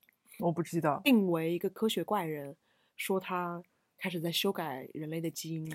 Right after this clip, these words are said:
Speaker 2: 基因片段了。
Speaker 1: 但我觉得这个事情它不是修改人类的基因片段的，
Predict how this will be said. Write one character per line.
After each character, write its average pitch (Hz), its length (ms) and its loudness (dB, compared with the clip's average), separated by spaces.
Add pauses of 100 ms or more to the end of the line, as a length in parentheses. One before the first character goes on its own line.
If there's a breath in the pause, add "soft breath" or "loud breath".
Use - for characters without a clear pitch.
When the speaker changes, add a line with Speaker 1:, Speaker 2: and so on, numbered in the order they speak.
(140)
Speaker 2:
基 - 160 -6
因 175 100 -2
片 170 220 -4
段 160 280 -6
了。 147 160 -16
Speaker 1:
但 208 120 2
我 175 100 2
觉 175 100 -4
得 175 100 0
这 208 200 4
个 180 80 -4
事 - 240 -6
情 156 460 -6
它 - 160 -4
不 170 200 -6
是 175 140 -4
修 175 280 2
改 175 140 2
人 135 200 -6
类 151 100 -6
的 165 100 -2
基 165 180 -8
因 170 100 -4
片 170 200 -8
段 170 240 -2
的， 147 140 -12